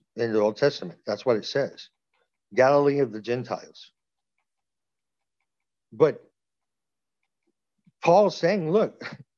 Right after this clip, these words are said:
these, you're being Jewish here doesn't help. It's, it's, it's dead. It's a dead end now. You must be converted." Everyone's in the church, neither Jew nor Greek, neither male nor female,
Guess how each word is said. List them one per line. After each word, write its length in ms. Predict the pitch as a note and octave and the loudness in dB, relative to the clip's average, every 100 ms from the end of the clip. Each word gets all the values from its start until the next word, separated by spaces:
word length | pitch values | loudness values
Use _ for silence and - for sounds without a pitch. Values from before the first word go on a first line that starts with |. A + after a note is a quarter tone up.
| _ _ _ - | _ _ _ -20
these, 580 | C3 C3+ E3 D#3 C3 | -12 -2 2 0 -2
you're 280 | - B2+ F3+ | -10 -4 -2
being 420 | D#3 F#3+ F#3+ D#3+ | 0 2 4 4
Jewish 420 | B2 G#3 B3 F3 - | 2 2 4 2 2
here 260 | D3 C#3 | 0 2
doesn't 360 | B2+ D#3 C3+ A#2 | 4 2 2 -2
help. 340 | E3+ G#3 - _ _ _ _ _ _ _ - | 0 2 0 _ _ _ _ _ _ _ -4
It's, 280 | C3+ C3 - | -2 -2 -2
it's, 340 | C#3+ C3+ - - | 0 0 -2 -4
it's 240 | C3+ - | -4 -4
dead. 440 | A#2+ E3+ F#3+ G2 F2+ _ _ _ _ _ | 0 4 4 2 -8 _ _ _ _ _
It's 260 | - B2 - | -6 -4 -2
a 60 | A2+ | -6
dead 640 | G2+ D3+ D3 D#3 D#3+ D3 - _ _ _ _ _ _ _ | -2 4 4 4 0 -4 -14 _ _ _ _ _ _ _
end 440 | D#3 D#3 B2+ G#2 - _ - | 2 4 2 -4 -12 _ -2
now. 400 | A2 G2+ - _ _ _ | 0 0 -4 _ _ _
You 80 | A#2 | -10
must 360 | A2+ B2+ C#3 - | -2 2 2 0
be 140 | C#3+ | -4
converted." 600 | - C#3+ G#2+ C3 A#2+ F#2 - _ _ _ _ - | -2 -2 2 4 4 -2 -16 _ _ _ _ 2
Everyone's 600 | C#3+ F3+ F3+ D3+ C#3+ A2+ | 4 4 2 0 -2 -2
in 140 | B2+ | -6
the 100 | A2 | -6
church, 480 | G#2 - F2+ - - _ _ _ _ _ _ C3 | -8 -6 -8 -10 -20 _ _ _ _ _ _ -14
neither 400 | A#2+ A#2+ A2 A2 | 0 2 2 -2
Jew 320 | G2 A#2 D3+ | -8 -4 0
nor 180 | E3+ F3+ | 2 2
Greek, 420 | D#3+ D3+ D#3+ D#3+ - | 0 0 0 -2 -2
neither 300 | A2+ G#2 G#2+ | -2 0 -2
male 320 | G#2+ B2+ D#3 | 0 2 4
nor 160 | F3 | 2
female, 680 | F3 E3 D#3 C#3+ C#3 C#3 C3 | 0 0 0 0 0 0 -2